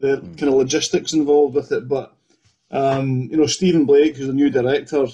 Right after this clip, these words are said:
Speaker 1: obviously, you know,
Speaker 2: Yeah.
Speaker 1: an amazing player, amazing musician, um, a real inspiring guy. Uh, and, you know, when we had the chat at the very start of lockdown, you know, what, what can you do with a,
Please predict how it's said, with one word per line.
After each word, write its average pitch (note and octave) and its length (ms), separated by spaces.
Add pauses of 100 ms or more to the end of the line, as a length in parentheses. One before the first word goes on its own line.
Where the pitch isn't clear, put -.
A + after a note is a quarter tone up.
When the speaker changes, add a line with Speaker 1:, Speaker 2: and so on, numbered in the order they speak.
(100)
Speaker 1:
obviously, B2+ 560 (300)
you B2+ 140
know, A#2+ 180
Speaker 2:
Yeah. A2 100
Speaker 1:
an C3 60
amazing C#3+ 460
player, C3+ 440 (120)
amazing C#3 340
musician, B2+ 580 (440)
um, B2 260
a B2+ 60
real C#3 180
inspiring B2+ 800 (120)
guy. B2 460 (160)
Uh, A#2+ 160
and, C#3+ 300 (180)
you F#3+ 80
know, E3 120
when D#3 120
we D#3+ 80
had D#3 80
the D3+ 80
chat F3+ 380
at C#3+ 40
the C#3+ 80
very C#3 200
start D3 340
of B2 80
lockdown, C#3+ 640 (720)
you C3+ 80
know, C3+ 80
what, D#3+ 180
what D3+ 200
can D#3 100
you D3 80
do C#3+ 180
with C#3 140
a, B2+ 320